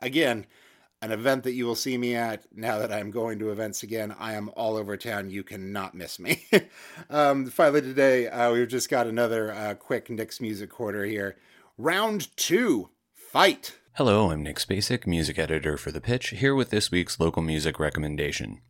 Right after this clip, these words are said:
Speaker 2: Does something count as local if the musician who made it has been living in Seattle since two thousand eight? In the case of Greg Franklin, we're going to say yes. Thanks to Franklin's time in and around the local music scene in the late nineties and early two thousands, he gets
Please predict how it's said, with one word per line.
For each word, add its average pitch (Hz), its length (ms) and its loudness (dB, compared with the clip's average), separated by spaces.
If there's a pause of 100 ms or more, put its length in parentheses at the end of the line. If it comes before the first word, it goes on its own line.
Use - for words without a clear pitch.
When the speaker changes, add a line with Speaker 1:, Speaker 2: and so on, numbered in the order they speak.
(280)
Speaker 2:
Does 135 140 4
something 180 280 4
count 151 240 4
as 117 120 6
local 90 380 8
if 87 80 0
the 85 80 0
musician 78 500 0
who 80 120 0
made 78 240 2
it 82 100 4
has 78 140 0
been 78 200 -2
living 76 240 0
in 73 120 -2
Seattle 76 460 0
since - 300 -4
two 78 140 0
thousand 76 340 0
eight? 85 240 0 (360)
In 98 80 4
the 98 60 2
case 117 220 4
of 117 80 0
Greg 107 240 8
Franklin, 85 380 4
we're 78 140 0
going 76 360 0
to 78 80 0
say 78 220 0
yes. 65 380 -4
Thanks 147 320 2
to 170 80 0
Franklin's 127 540 4
time 87 280 6
in 85 280 2
and 87 120 2
around 78 320 4
the 76 80 2
local 76 280 0
music 73 360 -4
scene 71 320 -2
in 71 80 -6
the 73 80 -6
late 76 300 -2
nineties 73 420 -2
and 73 100 -4
early 73 260 -4
two 69 180 -8
thousands, 73 460 2
he 101 160 2
gets 90 280 -2